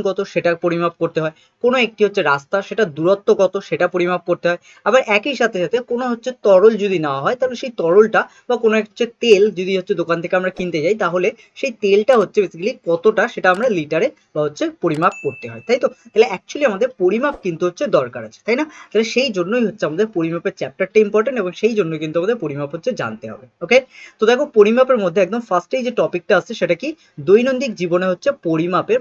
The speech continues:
প্রয়োজনীয়তা এবং পরিমাপের একক সমূহ। তো basically পরিমাপ কেন আমাদের দরকার, আর দ্বিতীয় পয়েন্ট হচ্ছে পরিমাপ করতে কোন কোন একক দরকার, ঠিক আছে? তাহলে পরিমাপের একক সমূহ, তো এইগুলো হচ্ছে আমাদের দরকার। তো ফার্স্ট চলে আসি আমরা পরিমাপের প্রয়োজনীয়তা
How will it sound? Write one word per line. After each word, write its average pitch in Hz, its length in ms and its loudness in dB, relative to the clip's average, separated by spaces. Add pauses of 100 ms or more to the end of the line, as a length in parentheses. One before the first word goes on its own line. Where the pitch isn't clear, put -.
প্রয়োজনীয়তা 190 640 0 (460)
এবং 254 140 6 (160)
পরিমাপের 165 420 0 (100)
একক 143 280 -4
সমূহ। 113 240 -12 (280)
তো - 100 -6
basically 196 340 0
পরিমাপ 180 280 -2 (120)
কেন 147 160 -2 (140)
আমাদের 214 200 2 (100)
দরকার, 214 220 4 (120)
আর 143 160 -6
দ্বিতীয় 185 280 0
পয়েন্ট 240 240 0
হচ্ছে 233 180 -6 (380)
পরিমাপ 254 400 4
করতে 175 200 0 (180)
কোন 214 120 8 (140)
কোন 254 120 4 (260)
একক 214 280 2 (220)
দরকার, 143 340 0 (180)
ঠিক 214 160 -2
আছে? 311 180 0
তাহলে 190 180 2 (300)
পরিমাপের 170 380 2 (140)
একক 151 260 0
সমূহ, 120 200 -12 (100)
তো 240 40 4 (160)
এইগুলো 185 300 2
হচ্ছে 147 200 -8
আমাদের 180 180 -2 (100)
দরকার। 120 220 -6 (400)
তো 262 140 4
ফার্স্ট 269 300 4
চলে 202 160 6
আসি 202 140 -4
আমরা 262 180 2
পরিমাপের 170 440 2
প্রয়োজনীয়তা 175 520 0